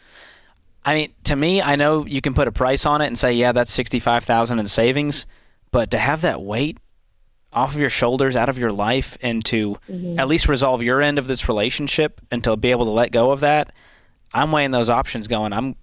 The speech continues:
Speaker 1: I may just pay this and be done with it."
Speaker 2: Mm-hmm.
Speaker 1: Because right now it feels like it's weighing on you, maybe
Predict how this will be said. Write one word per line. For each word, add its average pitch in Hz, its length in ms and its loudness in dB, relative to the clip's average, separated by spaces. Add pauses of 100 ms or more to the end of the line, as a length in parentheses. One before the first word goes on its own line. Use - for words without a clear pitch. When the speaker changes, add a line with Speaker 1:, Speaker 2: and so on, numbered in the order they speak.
(140)
Speaker 1:
I 107 120 -4
may 135 160 0
just 110 200 -4
pay 120 180 0
this 104 340 -2 (360)
and 120 120 -4
be 113 120 0
done 117 200 -2
with 104 120 0
it." 98 120 -2
Speaker 2:
Mm-hmm. 175 220 -12 (400)
Speaker 1:
Because 127 260 -2
right 127 160 0
now 156 160 0
it 156 60 -2
feels 143 160 -2
like 127 100 -2
it's 117 140 -4
weighing 135 260 0
on 113 200 0
you, 147 240 2
maybe 123 500 0